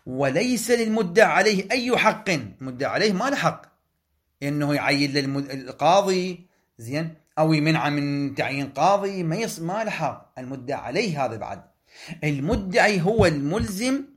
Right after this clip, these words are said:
نعم، في إثبات دعواه، وليس، زين، شلون يثبت دعواه؟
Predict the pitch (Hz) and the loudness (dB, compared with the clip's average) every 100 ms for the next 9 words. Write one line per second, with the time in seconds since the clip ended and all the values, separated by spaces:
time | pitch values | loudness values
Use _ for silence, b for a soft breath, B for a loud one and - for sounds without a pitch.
0 | _ - 143 135 247 - B B B B | _ -8 -4 -2 -2 -4 B B B B
1 | - 190 202 160 131 - _ _ _ _ | -2 0 2 2 0 -6 _ _ _ _
2 | _ _ _ _ _ _ _ 151 - 127 | _ _ _ _ _ _ _ -4 -2 4
3 | 208 180 156 123 151 123 - - _ _ | 6 6 2 2 2 0 -4 -18 _ _
4 | _ b b 127 123 117 165 202 185 156 | _ b b -12 -8 -6 -6 -6 -8 -8
5 | 117 120 113 175 185 180 160 139 123 113 | -10 -10 -4 -2 0 0 2 2 0 -4